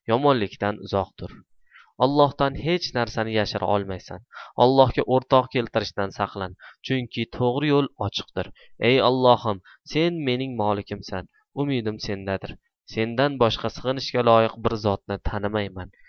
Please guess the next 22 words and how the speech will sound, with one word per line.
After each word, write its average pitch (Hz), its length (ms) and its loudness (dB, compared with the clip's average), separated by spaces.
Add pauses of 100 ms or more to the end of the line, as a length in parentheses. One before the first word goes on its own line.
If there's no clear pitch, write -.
(300)
Mana 135 240 4
shular 127 380 2
aql 139 320 -2
idroki 117 420 0
borlarga 101 500 2
alomatlardir. 98 920 -2 (360)
Ey 107 180 2
Parvardigoro, 117 840 4 (360)
Yunusni 151 380 -2
baliqning 139 560 2
qornida 135 500 0
bir 131 220 2
necha 147 320 -2
kun 147 220 -4 (260)
kuttirganingdan 127 960 -2
keyin 135 340 -2 (600)
lutf - 260 0
va 135 140 6
marhamating 127 580 0
bilan 127 160 0
qutqargan 101 540 -2
sensan. 95 480 -10